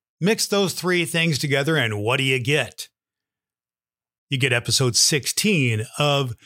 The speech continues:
the Cancer and Comedy podcast with our guest, certified financial planner David Chudik, who, when cancer struck his family,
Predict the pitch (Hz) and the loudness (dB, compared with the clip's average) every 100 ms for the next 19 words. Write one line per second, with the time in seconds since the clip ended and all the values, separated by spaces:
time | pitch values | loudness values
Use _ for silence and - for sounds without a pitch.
0 | - - - - 160 160 139 147 135 139 | -20 -10 -6 -2 0 0 0 0 2 0
1 | 131 - 170 151 127 117 123 120 120 131 | -2 0 2 2 0 -2 0 0 0 0
2 | 123 143 - - _ _ _ - 147 196 | 0 0 -4 -8 _ _ _ -4 -2 0
3 | 170 127 120 - - - _ _ - 180 | 0 0 0 0 -4 -8 _ _ -4 0
4 | 185 170 165 147 165 151 143 139 123 139 | 0 0 -2 -2 -2 0 0 -2 -2 0
5 | 127 123 123 117 110 - 156 104 - - | 0 2 2 0 0 0 2 0 -4 -18
6 | _ _ _ _ _ _ _ _ _ _ | _ _ _ _ _ _ _ _ _ _
7 | _ 147 143 135 127 190 202 202 196 - | _ 0 2 2 0 0 0 0 0 0
8 | 185 175 - - 254 294 - 160 120 104 | 2 0 -2 -4 -2 0 0 0 0 0
9 | 104 107 127 | 0 0 -2